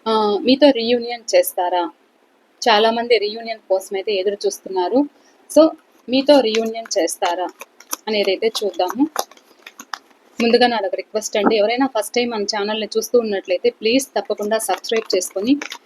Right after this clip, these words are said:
బెల్ బటన్ all అనే ఆప్షన్ క్లిక్ చేశారంటే నేను పెట్టే రీడింగ్ ప్రతి ఒక్కటి మీకు నోటిఫికేషన్ ద్వారా అయితే వస్తుంది.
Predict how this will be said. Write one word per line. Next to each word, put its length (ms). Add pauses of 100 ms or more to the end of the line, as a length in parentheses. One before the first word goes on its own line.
(460)
బెల్ 240
బటన్ 240
all 240
అనే 140
ఆప్షన్ 280
క్లిక్ 320
చేశారంటే 460
నేను 180
పెట్టే 280
రీడింగ్ 320
ప్రతి 200
ఒక్కటి 280
మీకు 200
నోటిఫికేషన్ 640
ద్వారా 220
అయితే 200
వస్తుంది. 540